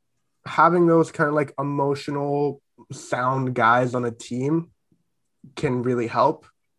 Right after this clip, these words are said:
Like, we've had, we've had guys like that on the team before. I think it's just gonna be really interesting to see.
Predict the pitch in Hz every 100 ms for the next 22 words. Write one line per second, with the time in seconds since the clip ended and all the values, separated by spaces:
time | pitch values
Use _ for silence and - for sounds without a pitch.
0 | _ _ 131 131 127 143 127 147 151 139
1 | 151 180 143 139 123 113 113 117 110 123
2 | 117 - 151 139 131 - - - _ _
3 | _ _ _ - 143 139 160 143 151 135
4 | 151 143 131 131 131 135 135 135 117 -
5 | 123 135 135